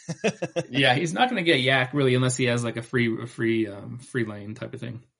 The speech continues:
Speaker 2: He's not
Speaker 1: Yeah,
Speaker 2: gonna
Speaker 1: makes
Speaker 2: juke
Speaker 1: sense.
Speaker 2: somebody out. He's not gonna be, get physical with him. It's just, if he has a straight lane, he'll run it, but otherwise he's not gonna get yak.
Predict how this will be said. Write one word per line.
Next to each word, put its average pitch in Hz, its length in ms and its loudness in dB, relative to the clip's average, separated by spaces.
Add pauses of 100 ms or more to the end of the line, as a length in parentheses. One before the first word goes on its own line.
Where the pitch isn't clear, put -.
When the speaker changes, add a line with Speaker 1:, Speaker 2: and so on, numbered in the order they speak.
(920)
Speaker 2:
He's 147 160 -4
not 131 160 0
Speaker 1:
Yeah, 135 60 -2
Speaker 2:
gonna 120 120 0
Speaker 1:
makes 113 100 -8
Speaker 2:
juke 123 100 0
Speaker 1:
sense. - 80 -8
Speaker 2:
somebody 113 300 0
out. 110 180 -2
He's 110 120 -6
not 110 140 -6
gonna 110 140 -10
be, 110 80 -12
get 120 220 -6
physical 107 360 -8
with 101 120 -12
him. 107 140 -14
It's 110 120 -14
just, - 280 -12 (540)
if - 300 -8
he 143 80 2
has 123 100 2
a 113 40 -6
straight 120 280 0
lane, 113 260 -4
he'll 107 140 -6
run 110 140 -6
it, 101 160 -12
but - 180 -10 (160)
otherwise - 400 -10
he's 127 80 -8
not 123 100 -8
gonna 117 140 -12
get - 120 -8
yak. - 340 -10